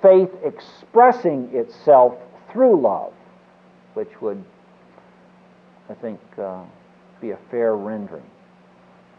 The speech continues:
Now, uh, not simply to point to this phrase in, in isolation, but I think a brief examination in context, uh, is, uh, very instructive at this point.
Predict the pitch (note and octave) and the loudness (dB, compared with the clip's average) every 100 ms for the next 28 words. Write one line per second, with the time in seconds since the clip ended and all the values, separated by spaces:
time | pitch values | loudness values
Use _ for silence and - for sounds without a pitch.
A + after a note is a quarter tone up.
0 | _ _ _ _ _ _ _ _ _ _ | _ _ _ _ _ _ _ _ _ _
1 | _ _ _ _ _ _ _ _ - G#3 | _ _ _ _ _ _ _ _ 0 4
2 | D#3 C3 - D#3 D3 C#3+ C#3+ - _ _ | 6 4 4 6 6 6 0 -10 _ _
3 | _ _ _ _ _ _ _ _ _ _ | _ _ _ _ _ _ _ _ _ _
4 | - G3+ A3+ C4+ A3 F3+ D3+ - G#3 G3+ | -2 0 4 2 4 4 2 0 0 0
5 | - E3+ D#3 D3 - E3+ E3 D#3 - D3+ | -2 0 0 0 2 4 4 0 -8 -12
6 | D3 C#3 C#3 C#3+ D3 D3 C#3 E3 E3+ C#3+ | -10 -8 -8 -4 -2 0 2 2 2 2
7 | D#3 G#3 G#3 - B3 C4 - - - _ | 2 2 -2 0 -2 -2 -6 -20 -20 _
8 | D#3 D3 F3 E3+ D#3+ D3+ E3 E3+ A#2+ F2+ | -14 -6 -2 0 0 0 0 0 -6 -10
9 | - _ _ _ _ _ - D3 B2 F3 | -20 _ _ _ _ _ -8 -8 -4 0
10 | F3 F3 C3+ G#2 - - _ _ _ _ | 2 2 0 0 -2 -18 _ _ _ _
11 | _ B2 A#2+ - C#3+ C#3 - - C3 B2 | _ -2 -2 0 -2 -2 -6 -16 -14 -2
12 | E3+ G3 D#3 - - D3+ D3 A#2 F#2 A2+ | 0 2 -2 -6 2 2 2 -6 -6 -8
13 | G#2 A2 - - A2+ E2+ | -6 -8 -12 -14 -14 -14